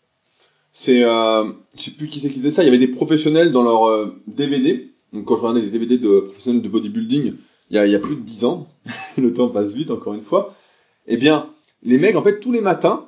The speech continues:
ils faisaient de la marche, ils avaient un tapis chez eux, et ils se levaient à jeun, et ils marchaient en serrant les fesses à chaque, à chaque pas. Pour, justement, ils disaient, bah voilà, on fait ça, euh,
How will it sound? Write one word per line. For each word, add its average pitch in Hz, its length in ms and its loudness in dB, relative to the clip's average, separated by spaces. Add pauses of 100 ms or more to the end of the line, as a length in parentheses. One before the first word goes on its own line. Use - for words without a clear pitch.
(140)
ils 135 100 -8
faisaient 156 280 2
de 151 80 2
la 139 140 4
marche, 165 460 -6 (240)
ils 107 100 -2
avaient 131 100 4
un 175 80 2
tapis 160 340 -2
chez 127 220 -4
eux, 170 200 -6 (400)
et - 80 0
ils 131 60 4
se - 100 -4
levaient 208 180 4
à 180 100 6
jeun, 160 240 -2
et 139 100 -2
ils 139 60 -4
marchaient 175 260 0
en 180 100 0
serrant 170 300 0
les 156 80 0
fesses 202 340 -2
à - 100 -6
chaque, - 380 -2
à 127 60 -6
chaque 170 240 -2
pas. 143 320 -4 (320)
Pour, 165 180 6
justement, 156 260 2
ils 180 60 2
disaient, 143 160 0
bah 147 100 4
voilà, 143 360 4
on 123 60 -4
fait 123 120 -2
ça, 143 480 2
euh, 107 240 0